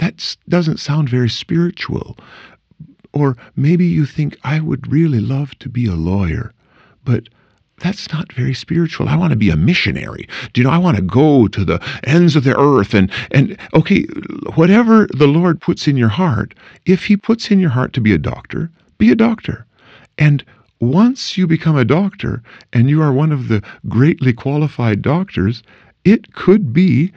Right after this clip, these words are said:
that then he says, "Okay, now I need you to come and do a clinic in Turkey.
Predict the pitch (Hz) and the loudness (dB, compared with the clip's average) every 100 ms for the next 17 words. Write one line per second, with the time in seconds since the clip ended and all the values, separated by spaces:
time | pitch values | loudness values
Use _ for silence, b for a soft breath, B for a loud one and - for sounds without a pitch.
0 | b b 160 - 175 170 175 170 160 - | b b -2 0 2 2 0 0 -2 -2
1 | 165 - 208 139 107 B B 113 165 202 | -6 -4 -2 -2 -6 B B -2 0 0
2 | 170 165 - - 196 202 170 165 139 202 | 0 -2 -8 -6 -2 0 2 0 2 4
3 | 190 117 156 B B - 123 - 151 156 | 6 4 2 B B -6 -4 0 0 2
4 | 143 143 123 - 190 139 - 156 160 202 | 2 0 0 0 2 2 2 0 2 -2
5 | - 85 | -2 -10